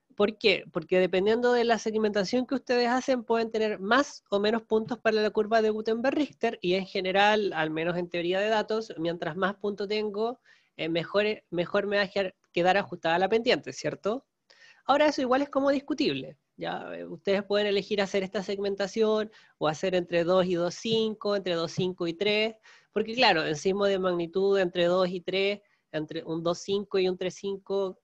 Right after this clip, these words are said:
o un tres no hay mucha diferencia, pero entre un cinco y un cinco cinco sí la hay, por cómo escala la energía en las magnitudes de momento, ¿cierto? Si hablo muy rápido, digo muchas cosas,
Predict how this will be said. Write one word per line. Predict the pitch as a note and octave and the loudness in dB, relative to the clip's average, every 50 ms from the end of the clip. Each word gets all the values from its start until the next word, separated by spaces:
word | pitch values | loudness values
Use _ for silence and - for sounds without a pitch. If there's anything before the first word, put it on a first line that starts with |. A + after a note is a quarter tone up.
| _ _ _ - | _ _ _ -6
o | E3+ D#3+ E3 | -4 -4 -4
un | E3 E3 | -4 -2
tres | - F3+ F#3 F3+ | 0 2 2 2
no | F#3 F3+ | 2 0
hay | E3 E3+ | 0 0
mucha | F3 F3+ F3+ - G3+ | 0 -2 0 0 0
diferencia, | G3+ F#3+ F#3 - A3+ A#3 B3 B3 A3 - - D#3 D3 | 0 0 0 -2 -2 0 0 -2 -2 -4 -4 -6 -4
pero | - D3+ D3+ D#3 | -4 -2 -2 -4
entre | D#3 E3 - D#3+ D#3+ | -4 -4 -4 -4 -4
un | D#3 | -4
cinco | D#3 - - G3 G3 G3+ G3+ - - G#3+ G#3 | -4 -6 -4 -4 -4 -4 -4 -6 -4 -2 -2
y | G3 F#3 | 0 0
un | F3 E3+ | -2 -2
cinco | - F#3+ F#3 F#3 G3 F#3+ | -4 -6 -6 -6 -6 -8
cinco | - - G3+ G#3 G3 - G#3 F#3 | -4 -4 -6 -6 -4 -6 -6 -6
sí | - - F#3 | -4 -4 -2
la | G3 A3 G3+ | 2 2 2
hay, | C#3 - - - _ _ _ _ _ _ _ | 2 0 -4 -12 _ _ _ _ _ _ _
por | - D#3 D3 - | -6 -6 -2 -2
cómo | F3+ F3 F3+ F#3+ F#3 F3+ F#3 F#3+ | 0 0 2 2 2 2 0 -2
escala | - C#3+ - - - F3+ F3 F3+ F#3 F#3 F#3 | -6 -12 -16 -6 -2 0 2 4 4 4 4
la | F#3 F3+ | 4 2
energía | F3+ F#3 F3 D#3+ E3 - - F#3+ F#3+ G3 G3+ G#3 G#3+ G#3+ - _ _ _ _ _ _ | 2 0 0 -4 -6 -8 -4 0 2 2 2 2 0 -4 -8 _ _ _ _ _ _
en | D#3+ E3 E3+ F3 | -2 0 0 0
las | E3+ E3+ E3+ E3 | 0 0 0 -2
magnitudes | F3+ F3 E3+ E3 E3+ E3 D#3+ F3 F3+ F#3 F#3 | -2 -2 -2 -2 -2 -2 -2 0 2 2 2
de | F#3+ G3 | 2 0
momento, | G#3+ A3+ A#3 G3 C#3 C3+ - A#2+ - | 0 0 0 0 -2 -4 -8 -16 -16
¿cierto? | - - F3 F3 E3+ - A#3 D4 - _ _ _ _ _ _ _ _ _ _ _ _ _ _ _ _ _ - - _ _ _ _ _ _ _ _ _ _ _ _ _ _ _ _ _ _ _ _ _ _ _ _ | -8 -6 -6 -6 -4 -4 -6 -6 -6 _ _ _ _ _ _ _ _ _ _ _ _ _ _ _ _ _ -20 -20 _ _ _ _ _ _ _ _ _ _ _ _ _ _ _ _ _ _ _ _ _ _ _ _
Si | - - | 0 2
hablo | F#3+ A3 A#3+ A#3+ A#3+ | 4 4 4 4 4
muy | A#3 G#3+ | 4 4
rápido, | G3+ F#3 G3 A3+ C4 B3+ A#3+ A#3+ | 4 4 2 2 2 0 2 2
digo | A3 A3 A3+ A3+ A3+ | 2 2 2 0 0
muchas | A3 A3 A3 - F3+ - | 0 -2 -2 -4 -6 -4
cosas, | - G#3 G#3+ - A#3 A#3 A#3+ A#3 | -4 -4 -4 -2 -2 -2 -2 -2